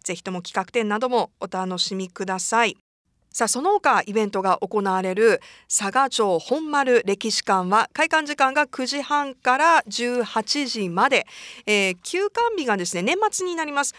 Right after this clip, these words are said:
十二月二十九日から一月の一日、臨時休館日がありますので、こちらお気をつけください。入館料は無料です。さあ、そして佐賀県立宇宙科学館、こちらは武雄市に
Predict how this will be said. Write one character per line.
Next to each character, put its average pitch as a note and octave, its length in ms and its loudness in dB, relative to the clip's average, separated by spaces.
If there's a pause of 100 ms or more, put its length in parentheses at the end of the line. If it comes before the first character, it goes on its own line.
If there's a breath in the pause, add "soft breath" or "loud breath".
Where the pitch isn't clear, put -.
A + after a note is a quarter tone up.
(140 soft breath)
十 A3+ 140 -2
二 A#3+ 120 -2
月 A#3 220 -2
二 A3+ 100 -4
十 F#3 160 -2
九 D4+ 140 -6
日 E4+ 220 -6
か D4 160 0
ら E4+ 360 4
一 G#3+ 200 -6
月 G#3+ 260 -2
の D#4+ 280 0
一 - 180 -2
日、 F3 760 -4 (300 loud breath)
臨 D#4 160 2 (120)
時 A4+ 180 -2
休 - 140 -2
館 G#4 120 -2 (260)
日 A4 100 -4
が F#4 180 -2
あ E4 80 -2
り F4 120 -8
ま F4+ 120 -2
す F#4 160 -2
の F#4 140 0
で、 G4 280 -2
こ F#4 100 -6
ち F4+ 100 -8
ら F4 180 4
お C4 100 -4
気 C4+ 180 -6
を C4 80 -2
つ - 120 -8
け B3+ 120 -4
く B3+ 80 -2
だ C4 120 -2
さ D#4+ 180 2
い。 - 100 -8 (180 soft breath)
入 B3+ 120 -2
館 C4+ 180 -2
料 A#3+ 160 0
は C#4+ 200 0
無 G3+ 120 -4
料 F#3 180 -2
で E3 200 0
す。 - 200 -4 (760 loud breath)
さ - 140 -4
あ、 G#3 60 -2
そ G#3+ 120 -4
し - 120 -2
て A3+ 220 0
佐 A#3+ 200 -2
賀 G#3 140 0
県 A#3+ 240 -6
立 A#3 400 -4
宇 G#3 100 -6
宙 F4 380 -4
科 - 180 -6
学 D4 260 -4
館、 A3 280 2
こ G#3+ 120 -6
ち B3 120 -2
ら B3 80 2
は A3 80 2
武 - 320 -2
雄 A4 80 2
市 C#4 160 -4
に E3+ 180 -6